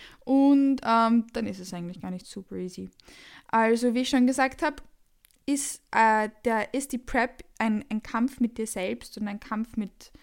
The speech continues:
mit deinem Körper und mit deinen eigenen Ressourcen und Energieleveln und der wird halt da auch nachgeben. Das heißt, Steps are going to be heavy,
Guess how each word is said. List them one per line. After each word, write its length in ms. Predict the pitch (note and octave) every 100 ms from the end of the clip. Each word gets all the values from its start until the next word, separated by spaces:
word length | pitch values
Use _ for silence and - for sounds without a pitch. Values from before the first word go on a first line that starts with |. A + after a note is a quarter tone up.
| _
mit 200 | A#3 A#3+
deinem 480 | A#3 A3+ G#3+ G#3+ -
Körper 320 | - B3 B3
und 100 | A3+
mit 140 | A3 G#3+
deinen 240 | G#3+ G#3+
eigenen 440 | G#3+ G#3+ G#3 G#3
Ressourcen 540 | G#3 G#3+ - C#4 D4 B3
und 80 | A3
Energieleveln 800 | G#3 G3+ C4 C4+ G#3+ G#3+ C4+ - -
und 160 | - C#4+
der 120 | D4
wird 180 | C#4 C#4+
halt 220 | C#4 B3+
da 220 | A3 G#3
auch 120 | G#3+ -
nachgeben. 560 | E3+ F3 - E3+ E3+
Das 180 | F3 -
heißt, 360 | E3+ F3 - -
Steps 520 | A3+ A3 - - - _ -
are 140 | A3
going 260 | G3+ F#3 F#3
to 160 | - F#3
be 100 | F#3
heavy, 400 | F#3 F3+ F#3